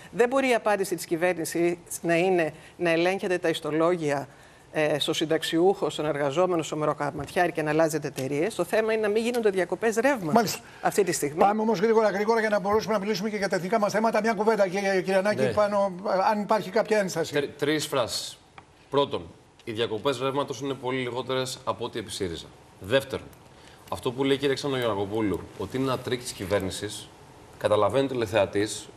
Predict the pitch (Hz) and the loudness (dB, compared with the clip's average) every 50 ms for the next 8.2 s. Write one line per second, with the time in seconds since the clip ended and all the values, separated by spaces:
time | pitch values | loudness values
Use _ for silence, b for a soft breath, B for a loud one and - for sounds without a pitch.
0 | - - - 117 113 123 107 - 113 104 98 101 95 107 135 135 - - 165 160 | -12 -6 -6 -6 -6 -4 -2 0 0 2 0 0 -2 -2 -2 -2 -2 -4 -4 -4
1 | 165 165 - - - - - - - - - - - - 139 131 - - 139 135 | -6 -8 -12 -18 -20 -20 -20 -20 -20 -20 -16 -10 -4 0 0 0 0 0 0 2
2 | 156 170 165 156 147 147 135 123 113 101 87 80 82 - - - - - - 214 | 2 2 0 0 0 0 2 4 2 2 0 -2 -8 -12 -14 -14 -8 -4 -4 -2
3 | 190 - 180 170 156 - - 151 143 - - 208 208 196 196 165 135 113 - - | 0 2 2 2 2 2 2 0 0 0 0 2 2 2 2 0 0 0 -2 -2
4 | 147 147 175 185 185 180 - - 165 147 151 139 135 139 139 139 139 139 135 120 | -2 0 0 2 0 0 -2 -4 -8 -8 -8 -2 0 2 2 2 2 0 2 2
5 | 113 104 101 - - - - B B B B B B B B B B B B 127 | 4 2 2 2 -2 -10 -18 B B B B B B B B B B B B 0
6 | - - 190 180 190 208 208 208 - - - 147 127 117 117 - - - - - | 2 2 2 4 4 4 4 2 0 0 0 0 0 0 -2 -4 -8 -14 -20 -20
7 | - - - 175 185 208 - 220 202 190 - 214 214 - 202 180 - 202 196 170 | -6 0 2 2 4 4 2 0 0 0 0 -2 0 0 0 0 2 2 4 4
8 | 131 104 90 - | 4 2 0 -4